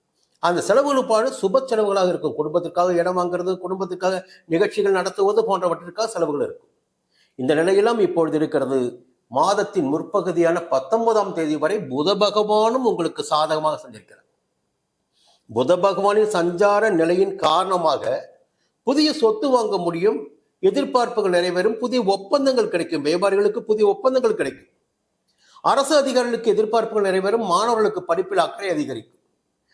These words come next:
இந்த, இந்த வகையிலும் சுபிட்சங்கள் உங்களுக்கு இந்த மாதத்தில் இருக்கிறது. சுக்கிர பகவான் இந்த மாதம் முழுவதுமே பார்த்தீங்கன்னா பன்னிரெண்டாம் இடத்திலும் ஜென்மஸ்தானத்திலும் சஞ்சரிக்கிறார். இந்த இரண்டு சஞ்சார நிலைகளும் வருமானத்தை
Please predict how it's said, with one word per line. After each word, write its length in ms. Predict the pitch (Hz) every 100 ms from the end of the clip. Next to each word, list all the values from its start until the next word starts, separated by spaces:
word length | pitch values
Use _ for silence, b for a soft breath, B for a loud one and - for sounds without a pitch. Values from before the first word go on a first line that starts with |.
| _ _ 127
இந்த, 140 | 127 120 101 131
இந்த 240 | 208 247 254
வகையிலும் 480 | 208 202 196 233
சுபிட்சங்கள் 560 | 196 180 185 190 175 151
உங்களுக்கு 360 | 135 131 127 185
இந்த 200 | 123 117
மாதத்தில் 500 | 113 123 139 - 117
இருக்கிறது. 400 | 113 110 110 113 - _ _ _ _ _ -
சுக்கிர 320 | 226 226 285 262
பகவான் 440 | 233 214 214 196
இந்த 100 | 156 135
மாதம் 440 | 170 226 226 180
முழுவதுமே 460 | 175 190 185 196 202
பார்த்தீங்கன்னா 540 | 165 151 143 143 147 131 147
பன்னிரெண்டாம் 540 | 151 160 165 165 165
இடத்திலும் 360 | 165 165 185 208
ஜென்மஸ்தானத்திலும் 760 | 147 147 - 143 170 175 175 165
சஞ்சரிக்கிறார். 460 | 110 95 - _ _ _ _ _ _ _ _ _ -
இந்த 280 | 185 240 220 156 156
இரண்டு 380 | 254 302 285 285
சஞ்சார 560 | - 208 208 220 208 196 175
நிலைகளும் 580 | 156 190 185 214 269 220
வருமானத்தை 800 | 139 147 208 233 233 233 233 233